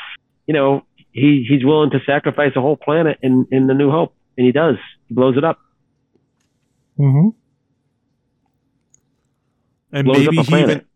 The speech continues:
Speaker 2: maybe that was even his thought process, that he thought Obi-Wan might have been there, so, well, I'll just nuke the whole planet,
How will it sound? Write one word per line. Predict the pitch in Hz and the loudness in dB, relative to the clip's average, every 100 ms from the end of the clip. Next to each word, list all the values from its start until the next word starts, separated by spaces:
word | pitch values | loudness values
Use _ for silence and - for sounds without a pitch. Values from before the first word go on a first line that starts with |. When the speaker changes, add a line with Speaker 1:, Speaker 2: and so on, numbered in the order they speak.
| - | -8
Speaker 2:
maybe | 143 165 175 | -4 -2 -2
that | 160 156 | -2 -4
was | 156 151 | -4 -4
even | 156 147 | -4 -6
his | - | -8
thought | 147 170 | -8 -8
process, | - 131 - 120 - | -6 -6 -4 -6 -4
that | 117 - | -4 -4
he | - 131 123 120 107 | -10 -8 -6 -4 -6
thought | - - 135 131 139 | -8 -8 -4 -2 -2
Obi-Wan | 139 135 131 139 | -4 -2 -2 -4
might | 135 139 | -4 -4
have | 123 | -4
been | 180 | -4
there, | 151 113 143 | -4 -6 -6
so, | - 117 123 | -6 -4 -6
well, | 302 370 330 | -8 -8 -8
I'll | - 175 | -8 -6
just | 196 202 | -6 -6
nuke | 185 | -6
the | 196 | -6
whole | |
planet, | 185 202 180 | -6 -6 -6